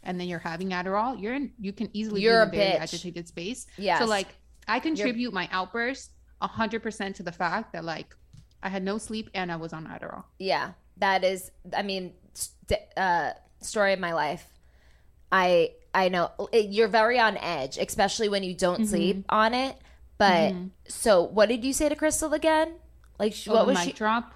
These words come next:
Speaker 2: Oh,
Speaker 1: I was
Speaker 2: 'cause
Speaker 1: just so, I was so mean,
Speaker 2: that
Speaker 1: you know?
Speaker 2: yeah,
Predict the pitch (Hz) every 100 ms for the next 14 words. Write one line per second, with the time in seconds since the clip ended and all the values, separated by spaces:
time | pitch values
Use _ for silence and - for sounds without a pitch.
0 | - - - 220 320 254 262 247 226 220
1 | - 220 269 - 285 302 202 202 196 165
2 | - - 294 294 190 190 233 - - 220
3 | 202 170 165